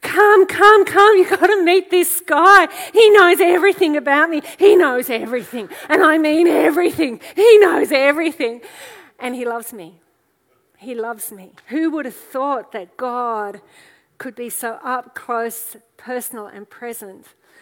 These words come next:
This is the unexpected God that we get to love and to follow.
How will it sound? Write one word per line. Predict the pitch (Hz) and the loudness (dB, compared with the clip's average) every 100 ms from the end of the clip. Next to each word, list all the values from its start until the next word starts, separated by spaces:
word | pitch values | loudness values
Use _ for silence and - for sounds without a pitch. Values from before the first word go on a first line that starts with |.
| _ _ - | _ _ -12
This | 285 277 | -10 -10
is | |
the | 285 254 | -12 -8
unexpected | 254 247 247 - 240 - 226 208 | -8 -8 -10 -10 -12 -12 -14 -12
God | 233 226 233 226 | -10 -8 -8 -10
that | 208 240 | -14 -14
we | 240 233 | -16 -16
get | 233 220 190 - | -16 -16 -16 -16
to | 233 214 214 | -12 -10 -10
love | 214 220 226 226 220 - | -8 -8 -8 -10 -14 -20
and | 202 | -20
to | 208 | -20
follow. | - - 220 220 208 202 | -20 -14 -12 -10 -12 -14